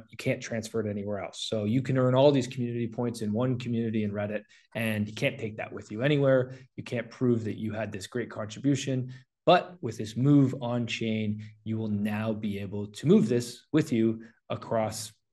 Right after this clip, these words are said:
the chain and into other communities and into potentially other places in the future that recognize and value Reddit community points. Uh, which, so, it, you know, big news and exciting to see. I think it will onboard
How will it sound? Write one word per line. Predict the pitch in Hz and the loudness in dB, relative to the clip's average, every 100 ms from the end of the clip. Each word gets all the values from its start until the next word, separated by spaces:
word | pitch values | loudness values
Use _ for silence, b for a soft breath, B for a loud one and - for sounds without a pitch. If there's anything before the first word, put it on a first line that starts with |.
| _ | _
the | - | -12
chain | - 113 127 | -4 0 2
and | 120 104 101 - | 2 0 -2 -6
into | 113 107 110 110 | -6 -4 -4 -4
other | 117 127 | -2 -2
communities | 123 127 123 123 135 120 | 0 0 0 2 2 2
and | 107 | 0
into | 107 107 107 107 101 - _ _ | 0 0 0 -2 -4 -8 _ _
potentially | 110 - 107 107 104 98 B B - | -10 -6 -4 -4 -4 -6 B B -8
other | 113 110 | -6 -4
places | 107 101 - 104 | -4 -6 -6 -8
in | 101 | -8
the | |
future | 95 113 110 107 | -4 -4 -4 -6
that | 104 107 107 | -6 -8 -10
recognize | 107 98 113 104 117 107 | -10 -10 -8 -6 -6 -6
and | 98 | -6
value | 98 90 92 95 | -6 -6 -8 -8
Reddit | 90 90 - | -10 -12 -10
community | 117 120 135 104 | -4 -2 0 -4
points. | - 101 - - - B B B _ | -6 -12 -14 -18 -18 B B B _
Uh, | 107 107 101 123 | -8 -6 -8 2
which, | 165 | 2
so, | - 175 135 - | 6 6 6 -2
it, | 147 123 - _ | -10 -10 -16 _
you | 120 | -4
know, | 101 - - | -4 -14 -4
big | - 170 | 2 4
news | 127 127 127 - - | 4 2 0 -8 -10
and | 107 98 98 - _ | -8 -8 -8 -18 _
exciting | 131 - - 123 120 113 | -8 -6 -2 0 2 0
to | 107 104 | -2 -8
see. | - 123 117 107 95 B B _ _ _ _ - | -6 -2 0 0 -2 B B _ _ _ _ -6
I | 117 | 0
think | 143 123 | 4 4
it | |
will | 120 120 | 4 2
onboard | 113 110 110 98 104 | 0 -2 -2 -4 -6